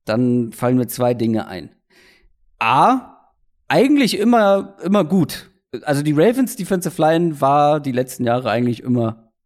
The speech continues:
echt in Ordnung. Und B, war das immer eine, wo wir gesagt haben, sehr variabel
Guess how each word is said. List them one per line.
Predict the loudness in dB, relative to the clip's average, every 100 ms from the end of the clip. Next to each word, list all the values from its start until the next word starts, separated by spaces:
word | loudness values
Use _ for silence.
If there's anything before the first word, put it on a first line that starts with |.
| _ _ _ -8
echt | -6 -4
in |
Ordnung. | -4 -6 -10 -6
Und | -6 0
B, | 2 4 2 -4 -16 _
war | -2 0
das | 0
immer | 0 0 2
eine, | 0 0 0
wo | -2
wir | -2
gesagt | -2 -2 -2 0
haben, | 0 0 -2 -6 -14 _ _ -18
sehr | -8 0 2 4
variabel | 2 2 2 2 2 2 0 0 -4